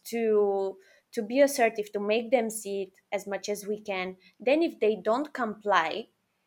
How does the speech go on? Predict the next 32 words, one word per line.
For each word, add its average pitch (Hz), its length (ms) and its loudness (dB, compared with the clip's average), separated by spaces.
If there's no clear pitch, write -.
we 285 140 0
consider 254 640 2
it 175 380 0
personally, 208 800 0
w-, 214 160 0
um, 208 440 6
not 220 220 -6
personally, 240 520 -6
our 202 320 4
company 233 400 -2
consider 214 500 -2
it 202 140 2
as 196 220 -2
a, 185 280 2
a 196 300 2
law 214 500 6
breach. 202 680 -4
So 180 760 -2
because 196 640 0
you 277 160 2
not 277 240 0
fastening 233 380 2
the 196 60 0
seatbelt 269 460 -4
is 254 140 -4
like 240 240 0
a 220 80 6
law, 214 500 8
you 202 120 -4
know, 196 240 -2
it's 247 220 -6
not 254 140 0